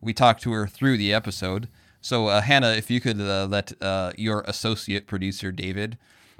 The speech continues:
uh, put a meme together about bringing the festivals back.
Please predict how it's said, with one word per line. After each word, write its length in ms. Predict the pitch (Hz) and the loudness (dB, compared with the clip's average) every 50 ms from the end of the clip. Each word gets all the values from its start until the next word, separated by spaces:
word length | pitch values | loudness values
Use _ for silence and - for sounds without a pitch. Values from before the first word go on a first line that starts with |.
| - _ - - | -20 _ -12 -8
uh, 420 | 98 98 92 92 87 87 87 87 80 - _ _ _ _ _ _ _ _ - | -6 -4 -4 -2 -4 -6 -8 -10 -12 -16 _ _ _ _ _ _ _ _ -4
put 160 | - 120 107 | -2 0 0
a 40 | 104 | 2
meme 280 | 98 98 104 107 110 | 2 0 0 0 -2
together 480 | 104 113 113 107 104 101 107 110 110 110 | -2 -4 -2 0 0 0 0 0 -2 -2
about 360 | - - - 98 95 95 92 | -4 -4 -2 -2 -2 -2 -2
bringing 360 | 90 95 101 101 101 98 101 | -4 -4 -4 -4 -2 -4 -4
the 340 | 98 95 87 85 85 90 95 101 117 - - | -4 -4 -6 -6 -8 -8 -10 -12 -16 -20 -20
festivals 580 | _ - 110 107 104 - - 107 104 110 104 - | _ -6 -4 -4 -4 -4 -6 -6 -6 -6 -8 -4
back. 400 | 104 98 101 113 123 - - | -2 -2 -2 -2 -4 -8 -16